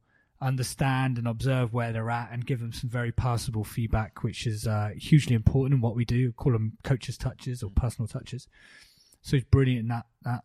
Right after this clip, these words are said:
sense. I think, you know, he said to me, like, when he first came, just the shock of being in a big space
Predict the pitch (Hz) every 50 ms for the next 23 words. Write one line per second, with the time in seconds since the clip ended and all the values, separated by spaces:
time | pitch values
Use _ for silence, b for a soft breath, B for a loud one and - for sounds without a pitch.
0 | _ - - - 123 110 107 113 - b b b b b b 123 - 160 160 139
1 | 113 - 131 117 127 139 127 110 123 143 123 - 123 117 - - 123 135 139 131
2 | 120 113 110 107 104 120 120 113 110 - 120 107 104 101 - - - 135 117 110
3 | 104 104 - - _ _ _ - - 139 110 95 - - - - b b b b
4 | b b b b b _ _ - 120 120 101 - - 151 - - - 120 - 117
5 | 113 107 110 107 107 - - 120 110 - - - - - 113 104 101 107 - -
6 | -